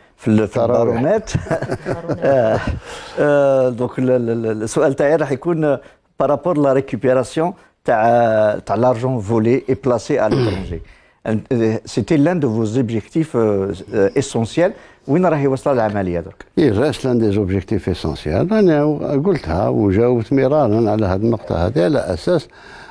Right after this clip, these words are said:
Speaker 2: اعطيني حكم نهائي. الاحكام ماهيش نهائيه، اغلب الاحكام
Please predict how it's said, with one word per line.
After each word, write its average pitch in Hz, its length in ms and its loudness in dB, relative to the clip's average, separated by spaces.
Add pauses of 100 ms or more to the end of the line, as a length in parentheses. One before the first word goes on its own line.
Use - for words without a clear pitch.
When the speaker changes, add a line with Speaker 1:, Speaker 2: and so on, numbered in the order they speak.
Speaker 2:
اعطيني 175 380 0
حكم 165 300 -2
نهائي. 160 520 0 (160)
الاحكام - 460 0
ماهيش 170 340 0
نهائيه، 147 420 4
اغلب 151 440 2
الاحكام 175 560 -2